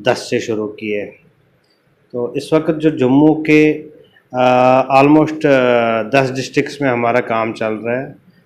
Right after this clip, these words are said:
तो हमारा हमेशा यही, uh, priority रहा है कि local youth को हम ज़्यादा adopt करें अपने काम, जो भी हमारे काम होते हैं। खासकर जो,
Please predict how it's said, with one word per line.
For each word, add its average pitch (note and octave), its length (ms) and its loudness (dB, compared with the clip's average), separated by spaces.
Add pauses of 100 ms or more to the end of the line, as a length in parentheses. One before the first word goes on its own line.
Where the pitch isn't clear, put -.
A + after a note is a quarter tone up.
(200)
तो C3+ 120 -8
हमारा C#3 360 2
हमेशा C#3+ 440 -2
यही, D3+ 480 0
uh, B2+ 840 0 (140)
priority B2 460 4
रहा B2+ 280 4 (100)
है B2+ 160 -2 (520)
कि D3 40 0
local C3+ 460 2
youth C#3 320 0
को D#3 80 0
हम C#3+ 200 0
ज़्यादा B2 280 2
adopt A#2 440 0
करें A#2 180 2
अपने A2 260 -4
काम, G#2 360 -8 (220)
जो A2+ 200 -4
भी A#2 160 -4
हमारे A2 380 -4
काम G#2+ 360 -6
होते G#2+ 280 -10
हैं। G2+ 220 -8 (680)
खासकर D3+ 580 2 (600)
जो, C3+ 340 0